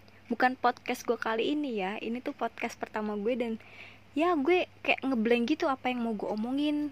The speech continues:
di podcast dan apa yang mau gue share di podcast gue ini. So, sebenarnya tuh emang gue nggak ada niatan sama sekali buat podcast kayak gini, tapi tuh gue kayak ngerasa pengalaman gue tuh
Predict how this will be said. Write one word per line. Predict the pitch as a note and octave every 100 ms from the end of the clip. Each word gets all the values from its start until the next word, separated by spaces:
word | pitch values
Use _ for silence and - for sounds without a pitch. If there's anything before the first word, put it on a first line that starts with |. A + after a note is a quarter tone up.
| A#3+
di |
podcast | - B3+ - C#4+ C#4+ -
dan | A3+ A3+
apa | - A3+
yang | A3+
mau | A3+
gue | A3 A3 - - - - -
share | - A3+ A#3 C#4 - - - - -
di | A#3+
podcast | A#3+ - B3 -
gue | B3+ B3+ B3
ini. | C#4+ D4 - - - - -
So, | C4 A#3 A3+ A3 G#3+ - - - -
sebenarnya | A#3+ B3+ C#4+ F4+ G4+
tuh | A4 G#4+ - - - -
emang | C#4 C#4+ B3
gue | E4 D4+
nggak | A#3
ada | A3+
niatan | A3+ A3+ A3+ B3
sama | A#3+ A#3
sekali | - A#3 A#3+
buat | A#3 - - - - - - - -
podcast | C4 - - D3+ A3 -
kayak | C4 A3+
gini, | G3+ G#3 F#3+ A3
tapi | - C4 - E4+
tuh | G4 F#4+ - - - - -
gue | C#4
kayak | F4 F4 B3+
ngerasa | C4 C4 D#4+
pengalaman | D4+ C#4 C4 B3 A#3
gue | A#3
tuh | B3+ F4+